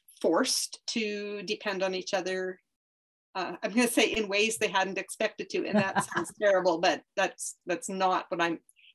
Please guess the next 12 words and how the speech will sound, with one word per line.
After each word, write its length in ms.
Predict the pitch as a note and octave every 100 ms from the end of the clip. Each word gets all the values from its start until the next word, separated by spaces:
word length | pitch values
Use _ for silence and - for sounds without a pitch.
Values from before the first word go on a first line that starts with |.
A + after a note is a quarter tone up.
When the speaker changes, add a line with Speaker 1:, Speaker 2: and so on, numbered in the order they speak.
| -
Speaker 1:
innuendoing 880 | C4 B3+ A#3 G#3 A3 G#3 F#3 F3 D#3+
at 120 | -
all. 380 | F#3 E3+ C#3+ -
Speaker 2:
<laughs> 60 | A3 - - - -
Speaker 1:
Um, 420 | A3+ A3 G#3 G#3 - - G#3 G#3
just 500 | C4 B3 - - - -
that 340 | G3+ F#3+ F3
it's, 640 | F#3+ F#3+ - - - - - - _ -
it's 220 | G#3 -
not 200 | A#3+ A#3
as 140 | A#3+
easy. 560 | B3 G3+ F#3 G3 G3+